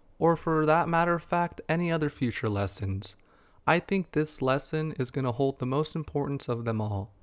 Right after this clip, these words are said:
because if you invest in yourself, you will start seeing the true value of investing in the markets.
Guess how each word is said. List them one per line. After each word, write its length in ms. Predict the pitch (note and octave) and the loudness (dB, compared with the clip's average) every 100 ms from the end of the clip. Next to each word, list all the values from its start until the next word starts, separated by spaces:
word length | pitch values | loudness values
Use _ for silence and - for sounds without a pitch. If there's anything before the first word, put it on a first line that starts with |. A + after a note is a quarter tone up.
| - | -4
because 300 | D3+ E3 D3+ | 2 4 4
if 180 | D3+ | 2
you 180 | D#3 E3+ | -2 -2
invest 440 | F3 C3+ C3+ D3 - | -2 0 0 0 -4
in 100 | E3 | -4
yourself, 680 | E3+ - C#3 A#2+ A#2+ - - - - - | -4 -4 0 2 0 -4 -20 -20 -16 -4
you 140 | C3+ | 0
will 120 | C#3 | 0
start 380 | - - D#3+ E3 | -2 0 0 0
seeing 580 | - F#3 E3 C3+ B2+ B2+ - | -2 0 0 0 -2 -8 -6
the 120 | C3 | -4
true 320 | B2+ - D3+ C#3 | -2 0 0 0
value 500 | B2+ A#2+ A#2+ A#2+ - | 0 0 0 -2 -2
of 180 | B2+ A#2+ | -2 0
investing 760 | B2 A#2 A#2 A#2+ - B2+ B2 B2 | -2 2 0 0 -6 -4 -4 -2
in 180 | A#2 | -2
the 80 | A2+ | 0
markets. 760 | G#2+ G#2+ G#2 - - - - | -2 -2 -4 -8 -10 -10 -10